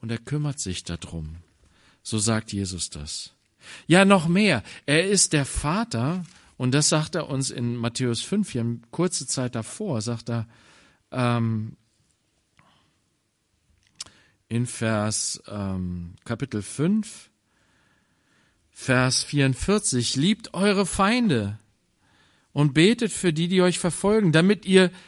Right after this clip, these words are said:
Söhne, damit ihr Kinder eures Vaters seid, der in den Himmeln ist. Denn er lässt seine Sonne aufgehen über Böse und Gute und lässt regnen über Gerechte und Ungerechte.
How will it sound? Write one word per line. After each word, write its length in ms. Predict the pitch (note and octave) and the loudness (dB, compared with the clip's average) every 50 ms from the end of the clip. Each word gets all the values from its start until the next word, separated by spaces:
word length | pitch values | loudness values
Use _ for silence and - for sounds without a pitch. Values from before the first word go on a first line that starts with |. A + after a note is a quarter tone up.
| - _ _ _ _ _ _ _ | -20 _ _ _ _ _ _ _
Söhne, 380 | - C#3 E3+ A3+ C4+ B3 G#3 | 2 6 6 8 8 8 6
damit 320 | D#3 D#3+ E3+ F#3+ G#3+ F3+ G3+ | 6 6 6 6 6 6 6
ihr 120 | F#3+ F3 | 4 4
Kinder 600 | F3+ - G#3+ A#3+ B3+ C4 B3 A#3 G#3 F#3 - - | 6 6 6 6 6 6 6 4 4 2 2 4
eures 480 | E3 F#3+ G#3+ G#3+ F#3+ G#3+ G3+ - - - | 4 6 6 6 6 4 4 4 2 0
Vaters 680 | - - G3 G3 G3+ G3+ G3+ - G3+ F#3 E3 - - | 0 2 4 4 4 4 4 2 0 0 2 2 2
seid, 360 | - E3+ F#3 A3+ A#3+ A#3+ - | 2 4 4 4 4 2 2
der 120 | G#3 F3+ F3+ | 0 2 2
in 80 | E3+ E3+ | 4 4
den 120 | F3 E3 | 6 6
Himmeln 360 | D#3+ F3 G#3+ A#3+ A#3 A3 F#3+ | 6 6 6 4 4 2 2
ist. 280 | C#3 C#3 C3 B2 - - - - - - - | 4 4 4 4 2 -2 -10 -18 -18 -2 2
Denn 240 | D3 D#3+ E3 E3+ - - - | 2 4 4 2 -2 -2 0
er 360 | D#3 G3 C4 C4+ B3+ A3 E3+ | 2 4 4 6 6 4 6
lässt 380 | C#3+ D3+ E3 D#3+ - - - | 6 4 4 4 2 0 0
seine 260 | - E3 E3+ F3 E3+ D#3+ | 0 2 2 4 2 2
Sonne 360 | C#3+ D#3 E3 F3+ F3+ D#3+ - | 2 2 4 4 2 0 0
aufgehen 480 | C#3 D#3+ F3 - - - E3 D#3 E3 | -2 -4 -4 -4 -2 0 2 2 2
über 260 | - - C#3 D3+ D3 C3 | 0 -2 0 0 0 0
Böse 500 | B2+ C3 D3+ F3 F3 F3 D#3 F3 F3+ - | 0 2 4 6 6 6 4 2 0 0
und 420 | - G3 A#3 D4+ F4 E4+ - - | 4 6 8 8 8 6 4 4
Gute 480 | - B3+ G#3 F3+ - - A#2 G#2 F#2+ - - - - - | 4 6 6 6 4 4 0 -2 -2 -4 -8 -14 -14 0
und 140 | - E3 E3+ | 4 6 8
lässt 280 | F3+ F#3+ F#3 - - D#3+ | 8 8 8 6 6 8
regnen 320 | G3+ A3+ A3 A#3 G#3+ G#3 | 6 6 8 6 4 4
über 240 | A3 G3 F3 F#3+ F3+ | 4 6 6 6 6
Gerechte 460 | E3+ F3+ E3 F#3+ G3 F3+ - - A3 | 6 4 6 4 4 4 4 4 2
und 420 | G#3+ A#3+ C4 C4+ B3+ D4+ D#4+ - - | 2 4 6 6 8 8 6 4 2
Ungerechte. 1040 | - - A3 B3+ D4 D#4 C#4 C#4+ A3 F#3+ E3+ D#3 C#3+ - - - A#2+ F#2+ F2 F#2 | -2 4 4 6 6 8 6 6 6 6 6 6 4 2 -2 -6 -6 -6 -6 -8